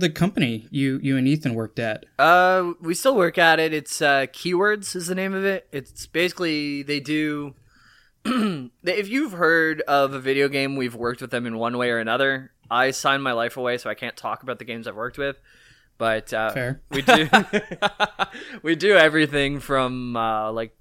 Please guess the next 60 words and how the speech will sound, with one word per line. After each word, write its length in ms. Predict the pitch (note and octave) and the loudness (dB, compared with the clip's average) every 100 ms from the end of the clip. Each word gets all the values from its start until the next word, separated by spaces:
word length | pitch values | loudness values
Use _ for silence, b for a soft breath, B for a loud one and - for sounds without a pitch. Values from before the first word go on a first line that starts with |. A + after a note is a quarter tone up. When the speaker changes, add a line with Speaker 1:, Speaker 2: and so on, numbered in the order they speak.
| - - | -20 2
Speaker 2:
I 120 | C#3 | 4
do 120 | D#3+ | 4
customer 380 | D#3 D#3 - C#3+ | 2 0 0 -6
support 600 | B2+ B2+ C#3+ D3 D3+ D3 C#3+ | -8 -6 0 4 6 4 2
on 180 | C3+ | -2
that 180 | C3 C3 | 0 -4
side 160 | - B2+ | 0 -2
of 80 | B2+ | 0
thing. 140 | B2+ | -2
I'm 80 | B2 | -2
a 40 | A#2+ | 0
project 320 | C3 B2+ A#2+ | 0 0 -4
manager 340 | A#2 A#2+ C3 | -6 -6 -8
for 120 | A#2 B2 | -6 0
that, 260 | B2 A#2+ | 0 0
so 240 | - A2+ A2+ b b b | -2 -4 -4 b b b
I'm 200 | B2+ A#2+ | -8 -6
managing 400 | B2+ B2+ B2+ A#2+ | -4 -4 -6 -8
four 200 | - B2 | -4 -2
different 240 | A#2 A#2 | -2 -6
projects, 600 | - B2+ C3 B2 A#2 - - b b b _ | -2 0 2 0 -2 -8 -20 b b b _
um, 320 | A#2 G#2+ G#2 | -6 -4 -6
making 240 | A#2 A#2 A#2+ | -8 -8 -6
sure 180 | B2+ | -4
that 120 | A#2 A2+ | -4 -6
they're 100 | A2+ | -4
getting 240 | A#2 A#2 | -4 -2
the 60 | A2+ | -2
right 160 | A#2+ | -4
support, 360 | - A#2+ B2+ A2+ | -6 -4 -2 -2
the 60 | B2 | -6
clients 260 | A#2+ A2+ | -6 -4
are 80 | A#2 | -4
happy, 300 | A2+ G#2+ A#2 | -2 -2 -4
all 120 | G#2+ | -6
that 140 | G#2+ G2 | -6 -6
stuff. 260 | - A#2 - | -2 -2 -2
Ethan's 300 | C#3 C#3 C3 | -6 -6 -2
on 180 | B2 A#2 | -2 -2
the 60 | A2 | -4
testing 360 | A#2+ A#2 A#2+ | -4 -4 -8
side 200 | A2+ G#2 | -8 -6
of 80 | G#2+ | -6
things, 280 | A2 G#2 G#2 | -8 -10 -12
so 280 | - G2+ G#2 b b | -10 -8 -10 b b
he's 120 | C3+ B2+ | -4 -2
also 200 | A#2 A#2+ | -2 -4
a 20 | |
project 280 | A#2 A2 A2+ | -4 -6 -8
manager. 300 | G2+ G#2+ G#2+ | -12 -12 -10
So 100 | B2 | -8
he's 140 | A#2+ | -8
managing 320 | B2 A#2 A#2+ A2 | -6 -6 -8 -8
a 40 | |
bunch 200 | A2+ A2 | -8 -10
of 60 | A2+ | -12
teams 340 | B2 A2+ A2+ | -10 -10 -10
and 80 | A#2 | -12
making 200 | G#2+ A#2 | -12 -14
sure, 300 | - G#2+ | -8 -8